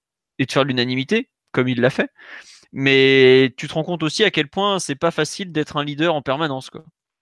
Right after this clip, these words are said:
Et je trouve que, quelque part, t'as aussi cette question du leadership dans la, dans la charnière qui se pose aussi par moment, et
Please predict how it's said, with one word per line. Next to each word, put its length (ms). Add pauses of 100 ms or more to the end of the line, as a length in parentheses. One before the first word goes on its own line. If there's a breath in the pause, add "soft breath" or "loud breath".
(540)
Et 60
je 60
trouve 160
que, 440 (480 loud breath)
quelque 240
part, 260
t'as 100
aussi 280
cette 180
question 300
du 100
leadership 540
dans 140
la, 420
dans 100
la 100
charnière 360
qui 120
se 80
pose 220
aussi 220
par 160
moment, 500
et 400